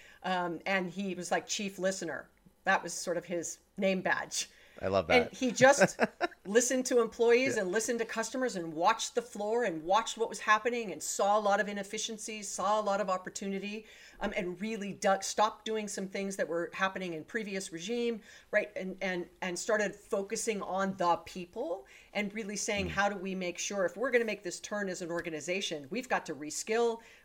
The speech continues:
Speaker 1: we've got to reapply what we're doing. We're not going to, quote unquote, win against Amazon. So how do we create an environment where if someone comes into us, we can price match and do those kinds of things so that we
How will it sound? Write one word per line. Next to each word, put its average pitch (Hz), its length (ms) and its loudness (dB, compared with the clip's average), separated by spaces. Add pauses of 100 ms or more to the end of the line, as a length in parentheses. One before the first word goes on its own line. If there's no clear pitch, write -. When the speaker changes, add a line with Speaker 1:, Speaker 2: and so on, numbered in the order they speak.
Speaker 1:
we've 208 160 -6
got 175 160 0
to 175 80 -6
reapply 175 580 -2
what 165 140 -6
we're 160 80 -8
doing. 214 480 0 (260)
We're 185 240 0
not 202 320 2
going 185 200 -2
to, 170 120 -4
quote 190 300 -2
unquote, 170 400 -2
win 175 460 0
against 190 360 -2
Amazon. 202 540 -2
So 180 180 -2
how 214 380 2
do 208 120 -4
we 175 360 -4 (500)
create 202 580 -2
an 208 100 2
environment 185 640 0
where 175 180 4
if 165 80 -2
someone 208 300 -2
comes 190 240 -4
into 180 260 -4
us, 214 300 0
we 180 80 -6
can 156 160 -8
price 196 400 2
match 208 380 0
and 151 140 -6
do 214 200 -8
those 190 240 0
kinds 196 240 -4
of 175 80 -6
things 185 300 -6
so 185 80 -6
that 170 160 -6
we 156 180 -10